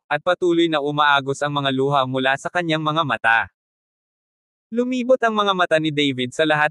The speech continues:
ng nasa sales department, kaya napayuko silang lahat at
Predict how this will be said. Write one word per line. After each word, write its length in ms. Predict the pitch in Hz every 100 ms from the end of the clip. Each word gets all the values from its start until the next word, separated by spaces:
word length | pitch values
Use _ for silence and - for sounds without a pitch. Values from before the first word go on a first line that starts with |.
| 170
ng 80 | 170
nasa 320 | 156 143 156
sales 320 | - 131 135
department, 640 | 160 165 156 147 139 120 120 -
kaya 240 | 151 147
napayuko 560 | 156 165 175 165 156 147
silang 320 | 160 147 135
lahat 240 | 120 131 151
at 80 | 180